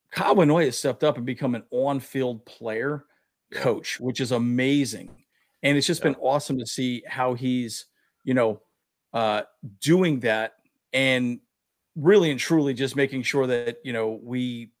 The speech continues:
Speaker 1: you know, are improving as a team, 'cause there's only so much a coach can do, right? There's only so much somebody can do,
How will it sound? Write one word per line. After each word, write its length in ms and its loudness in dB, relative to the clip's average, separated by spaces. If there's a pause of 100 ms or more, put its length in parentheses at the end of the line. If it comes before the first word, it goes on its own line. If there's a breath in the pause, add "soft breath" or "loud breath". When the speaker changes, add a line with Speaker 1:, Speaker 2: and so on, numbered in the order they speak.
(300)
Speaker 1:
you 60 -2
know, 100 2
are 60 4
improving 360 2
as 80 -4
a 40 -8
team, 160 -2
'cause 100 -2
there's 140 4
only 160 4
so 240 2
much 400 0 (280 soft breath)
a 80 -6
coach 320 0
can 180 -6
do, 180 -6
right? 180 -8
There's 160 -8
only 200 0
so 160 -2
much 200 0
somebody 360 -4
can 340 -6
do, 260 -2